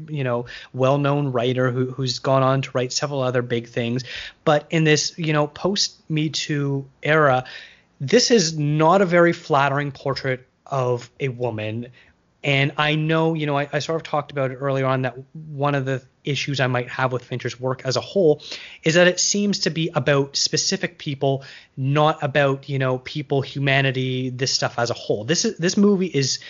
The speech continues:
sort of the epitome of that, where this is not about women. This is about a single woman who, you know, based on whatever upbringing and terrible childhood she may have had as a very privileged white woman,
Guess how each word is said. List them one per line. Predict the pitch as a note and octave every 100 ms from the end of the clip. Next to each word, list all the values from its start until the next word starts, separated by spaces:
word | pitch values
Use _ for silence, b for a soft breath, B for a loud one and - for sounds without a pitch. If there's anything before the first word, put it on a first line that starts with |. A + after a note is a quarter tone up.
| B -
sort | - D3+
of | C3+
the | B2+
epitome | B2+ E3 D3+ C#3
of |
that, | B2+ B2+
where | C3 C3
this | D#3+ A#3
is | G3
not | F3 E3
about | C#3+ C#3
women. | C3+ B2 A2+ G#2 F#2 -
This | C3 C#3
is | D3 C#3
about | B2+ C3 C#3
a |
single | B2+ - G3 F#3+ F#3+
woman | C3+ C3 C3 C3+ C3+ B B
who, | - C#3+ C3+ C3 B2+ B B B -
you | C3+
know, | C3+ B2 B2 A#2+ A#2+ _ _ - _ - E3+ - D#3 C#3+
based | D#3+ - E3
on | D3+ D3
whatever | C#3+ D3+ D#3 -
upbringing | D3+ D3+ C#3+ D3 C#3 C#3+
and | B2+ A#2+ A#2 A#2 A2+
terrible | - D#3 D3+ D3
childhood | - C3+ B2+ - C3
she | B2 -
may | C3+ B2
have | A#2+
had | - B2+
as | A#2+ A#2+
a | A2+
very | B2+ B2+
privileged | B2 - C3 A#2+ B2 -
white | A2+ A#2+
woman, | A#2 A2+ A2+ A#2+